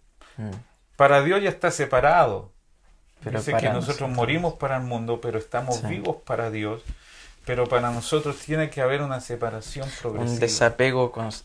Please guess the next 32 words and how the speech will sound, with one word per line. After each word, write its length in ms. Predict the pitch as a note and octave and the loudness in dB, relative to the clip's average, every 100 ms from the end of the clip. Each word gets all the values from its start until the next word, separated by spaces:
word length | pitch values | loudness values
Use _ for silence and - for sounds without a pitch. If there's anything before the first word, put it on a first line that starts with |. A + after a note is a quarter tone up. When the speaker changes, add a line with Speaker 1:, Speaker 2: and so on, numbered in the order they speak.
| - | -16
Speaker 1:
constante 640 | - A2 - C#3+ D#3+ - A#2+ | -10 -10 0 0 0 0 0
de 120 | A2+ | 0
todo 240 | - C3 | 0 0
lo 100 | C3+ C3 | 0 -2
Speaker 2:
Claro. 120 | A#2+ B2+ | -2 -2
Speaker 1:
terrenal, 460 | G#2+ G#2 B2 B2+ | -2 0 0 -2
de 100 | A2+ | -4
todo 300 | G#2+ A#2+ A#2+ | -6 -2 0
lo 120 | A#2+ A#2 | 0 -2
natural, 640 | A2 - G#2 A2+ A#2+ A#2+ - - - - - | -4 -4 -2 2 2 0 -8 -20 -20 -20 -4
de 100 | A2 | -2
andar 340 | A2 A#2 B2 | 2 4 2
conforme 560 | A#2+ A2+ - B2 B2 A#2+ | -2 -6 -2 0 0 0
al, 380 | A#2 G#2+ G#2 - - | 0 -2 -6 -10 -12
a 40 | |
lo 120 | A2 | -8
sensorial. 920 | - A2+ A2 - G#2+ A2+ B2 C3+ C#3+ B2+ - | -6 -6 -6 -6 -4 4 6 6 4 -6 -12
Eh, 140 | G#2 A2+ | -6 -2
Speaker 2:
Claro 300 | A2 E3 D3 | 0 2 0
que 60 | A#2 | -2
Speaker 1:
es 40 | |
Speaker 2:
sí. 140 | - A#2 | 0 0
Speaker 1:
tremendo, 520 | A#2+ D3 B2 G#2+ A#2 - _ _ - _ | 2 0 -2 -6 -10 -18 _ _ -20 _
tremendo 460 | A2+ A#2 C3 C3 | -8 -4 -2 0
eso. 320 | C3 D3 - A2 | 0 0 -4 -4
Y, 240 | G#2+ - B2 | -6 -10 -10
y 160 | A2+ | -6
a 60 | A2 | -4
medida 360 | A2+ A#2 B2 B2 | -2 2 2 2
que 240 | B2 A2 - - - | -2 -4 -8 -20 -14
el 120 | A2+ A2 | -10 -4
pueblo 440 | - B2 B2 | 0 2 2